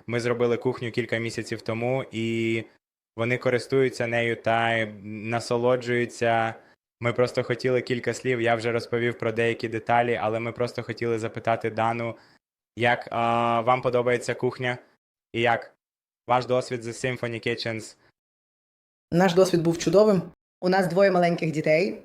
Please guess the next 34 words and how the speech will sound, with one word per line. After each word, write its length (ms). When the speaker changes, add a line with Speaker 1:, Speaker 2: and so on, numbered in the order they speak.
Speaker 3:
тому 400
для 140
нас 220
було 180
важливо 340
зробити 360
це 100
швидко 340
та 120
ефективно, 480
що 140
й 60
сталося. 680
Крім 220
того, 380
у 60
нас 180
багато 320
людей, 320
які 200
готують 380
на 80
кухні, 420
тому 360
важливо 400
було 260
спроєктувати 640
кухню 380
так, 380
щоб 440
більше 260
ніж 220
одна 280
людина 460